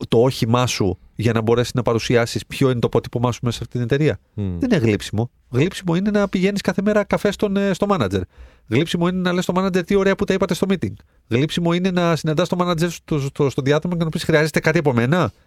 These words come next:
Speaker 1: Ε, όχι, άμα δεν θα σου ζητήσει, ηρέμησε. Έτσι. Αλλά δεν είναι γλύψιμο το να παρουσιάζεις και να πεις, «Ξέρετε κάτι, θέλω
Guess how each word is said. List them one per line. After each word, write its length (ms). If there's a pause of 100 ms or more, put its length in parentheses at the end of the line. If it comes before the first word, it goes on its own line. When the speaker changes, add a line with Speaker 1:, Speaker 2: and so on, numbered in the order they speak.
(400)
Speaker 1:
Ε, 60 (140)
όχι, 340
άμα 140
δεν 120
θα 120
σου 120
ζητήσει, 480
ηρέμησε. 460 (600)
Έτσι. 260 (220)
Αλλά 180
δεν 120
είναι 100
γλύψιμο 380
το 100
να 60
παρουσιάζεις 580
και 120
να 200
πεις, 280 (280)
«Ξέρετε 220
κάτι, 180
θέλω 280